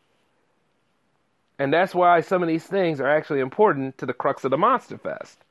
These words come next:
Like, I remember some of the anthology films I watched, like Asylum. It turned out the person that was walking through the asylum was actually a, a patient that thought he was a detective.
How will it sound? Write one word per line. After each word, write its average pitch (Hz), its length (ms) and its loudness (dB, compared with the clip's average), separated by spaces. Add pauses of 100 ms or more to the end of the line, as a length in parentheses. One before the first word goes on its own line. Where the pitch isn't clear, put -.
(640)
Like, 220 240 0
I 254 120 0
remember 226 680 0 (380)
some 214 140 -2
of 208 60 2
the 170 100 2
anthology 190 500 2
films 123 260 -2
I 123 60 0
watched, 123 260 2
like 135 120 -2
Asylum. 160 600 0 (340)
It - 80 -4
turned 220 160 0
out 196 80 0
the 165 60 -4
person 220 380 -2
that 139 100 0
was 127 140 -2
walking 170 280 0
through 175 140 -2
the 156 120 -2
asylum 170 460 0
was 135 160 -6
actually 170 380 0
a, 123 320 2 (300)
a 120 80 0
patient 208 460 -2
that 135 160 -2
thought 180 220 4
he 185 100 2
was 180 180 0
a 185 40 2
detective. 175 680 -2